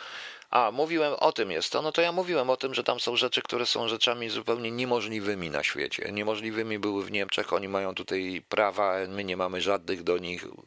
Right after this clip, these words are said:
Nawet i porównywałem to rozmową, a może trochę z dwiem, jak wyglądały P G W R, czyli Północna Grupa Wojsk Armii Radzieckiej i powiem szczerze, z ko-, z ramienia k-,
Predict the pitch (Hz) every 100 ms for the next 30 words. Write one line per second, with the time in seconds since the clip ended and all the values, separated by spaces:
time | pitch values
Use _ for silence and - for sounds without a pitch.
0 | - - - - - 160 151 - 139 127
1 | 143 135 143 143 143 131 131 123 117 131
2 | 120 117 107 107 107 104 - 104 113 104
3 | 107 123 98 87 85 85 - 85 85 87
4 | 82 82 80 - 90 85 85 87 82 78
5 | 73 78 - 87 - 87 82 87 82 80
6 | 87 78 82 80 85 90 90 85 85 82
7 | - 82 85 85 87 87 85 - 82 76
8 | - 85 80 - 76 78 80 82 80 80